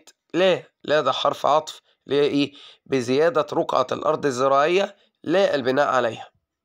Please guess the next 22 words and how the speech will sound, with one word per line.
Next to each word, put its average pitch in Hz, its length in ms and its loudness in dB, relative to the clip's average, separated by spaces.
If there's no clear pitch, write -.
تمام 123 200 -2
كده؟ 170 400 -2
يبقى 104 260 -6
زيادة 127 500 -2
رقعة - 300 -2
الأرض 131 320 -2
الزراعية 120 480 0
لا 151 180 0
البناء 127 360 -2
عليها. - 240 -4
هو 196 60 2
بيقول 214 180 0
لي: 208 80 0
"يسعى 202 260 0
العلم 160 260 0
للتغلب 143 460 -2
على 131 120 2
مشكلة 156 380 -4
الغذاء 135 420 0
بزيادة 139 520 0
رقعة 147 340 -2
الأرض - 420 -2